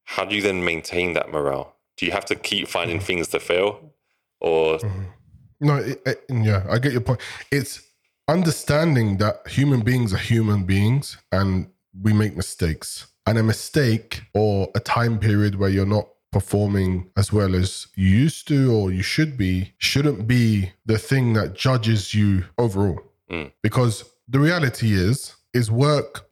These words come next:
Speaker 2: or being with your colleagues and your peers most of the time, if not all of the time, is that you're going to spend more time with them than your own family. So the first thing in maintaining that morale is understanding that everyone's a human being. And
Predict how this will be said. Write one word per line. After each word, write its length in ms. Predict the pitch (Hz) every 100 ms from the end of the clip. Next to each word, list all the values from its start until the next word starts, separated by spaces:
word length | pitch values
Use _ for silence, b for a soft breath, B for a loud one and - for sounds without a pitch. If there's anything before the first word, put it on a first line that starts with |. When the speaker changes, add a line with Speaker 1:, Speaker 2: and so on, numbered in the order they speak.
| -
Speaker 2:
or 100 | 117
being 500 | 120 139 135 117 - _ -
with 480 | 104 139 143 123 - -
your 320 | 110 107 90 -
colleagues 640 | - 147 110 82 - - -
and 80 | 104
your 140 | 98
peers 640 | - 127 107 92 92 - - _ _ _ _ _
most 320 | 98 139 151 113
of 60 |
the 100 | 101
time, 400 | - - 92 120 - -
if 220 | 107 -
not 260 | 110 98 - - _ _
all 140 | 127 156
of 80 | 120
the 80 |
time, 260 | 107 107 110
is 120 | 98
that 100 | 117
you're 100 | 110 123
going 80 | 143
to 100 | 117
spend 240 | - 120 113
more 160 | 123
time 220 | 117 123 110
with 120 | 101
them 180 | 101 101
than 100 | 101
your 140 | 95
own 100 | 104
family. 520 | - 127 127 95 76 -
So 540 | - 117 113 107 - _ _ -
the 80 | 120
first 340 | - 170 -
thing 380 | - 151 120 107 -
in 100 | 120 120
maintaining 500 | 113 - 147 156 117
that 160 | -
morale 560 | 101 107 123 95 101 - -
is 100 | 117
understanding 640 | 107 120 - 135 131 120
that 180 | 110 107 - -
everyone's 340 | 131 143 123 107
a 40 |
human 280 | - 107 92
being. 260 | 95 76 - -
And 460 | 107 110 101 92